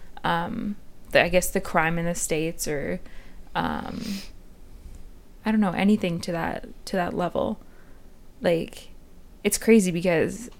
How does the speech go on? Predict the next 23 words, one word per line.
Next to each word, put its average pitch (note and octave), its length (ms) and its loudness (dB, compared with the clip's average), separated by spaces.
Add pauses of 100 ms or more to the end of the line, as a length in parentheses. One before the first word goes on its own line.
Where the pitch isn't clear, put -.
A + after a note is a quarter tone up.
(100)
my F#3+ 280 8
parents, F#3 760 8 (120)
for F3 120 0
example, F3+ 640 -4
are, F3+ 120 6
like, B2+ 160 4
scared F3+ 320 6
of E3+ 80 -2
me F3+ 160 -4
to, F#2+ 100 0
like, F#2+ 360 0 (800)
go F#3 160 8
to, - 220 0
go E3+ 140 4
to D3+ 80 0
the F#3 60 0
States, - 420 -6
or G3 80 4
scared G3 300 6
of G3 100 2
me F#3+ 160 2
to, F3+ 720 0 (800)
um, E3 680 -4